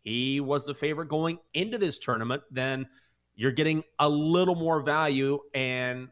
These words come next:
it's a little chalky, even though it's not minus money, but you know what I'm talking about. So I, I, I personally think wait just a little bit, because so much can change so quickly, particularly in a major tournament,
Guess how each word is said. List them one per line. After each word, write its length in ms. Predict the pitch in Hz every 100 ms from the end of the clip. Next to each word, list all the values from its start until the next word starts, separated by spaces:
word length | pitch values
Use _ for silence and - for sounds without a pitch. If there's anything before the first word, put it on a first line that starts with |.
| _ _
it's 140 | - 151
a 40 |
little 200 | 143 127
chalky, 460 | - 135 127 127 120
even 180 | 113
though 140 | 110 107
it's 180 | 104 120
not 180 | 101
minus 320 | 98 98 98 156
money, 180 | 120
but 140 | 104 139
you 80 | 143
know 60 |
what 80 | 117
I'm 60 | 98
talking 340 | 127 135 110
about. 280 | 101 95 95 - -
So 380 | - 165 151 - - _
I, 120 | 135 151 285 -
I, 140 | 160 185
I 40 |
personally 460 | 190 165 175 175 156
think 260 | 160 170 - _
wait 400 | 127 135 185 208
just 340 | 135 165 147 -
a 100 | 120
little 240 | 113 123 117
bit, 220 | 101 -
because 500 | 117 - 123 120 113 - _
so 360 | - - 180 190
much 320 | 165 156 -
can 200 | 135 120
change 420 | - 123 127 120
so 140 | 127 113
quickly, 500 | - 123 - 127 123
particularly 880 | - 107 - 127 135 127 127 131 135
in 100 | 127
a 40 |
major 340 | 123 127 127
tournament, 440 | 120 127 123 127